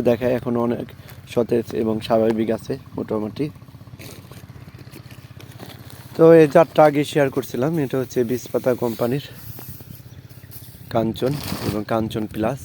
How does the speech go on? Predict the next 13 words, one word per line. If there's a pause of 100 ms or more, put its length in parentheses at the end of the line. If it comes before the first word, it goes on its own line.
(120)
আর
ওই, (220)
ওই
সাইডে
আর
একটা
প্রজেক্ট
আছে
এরকম। (1040)
তো, (340)
তো (100)
এটার
মতোই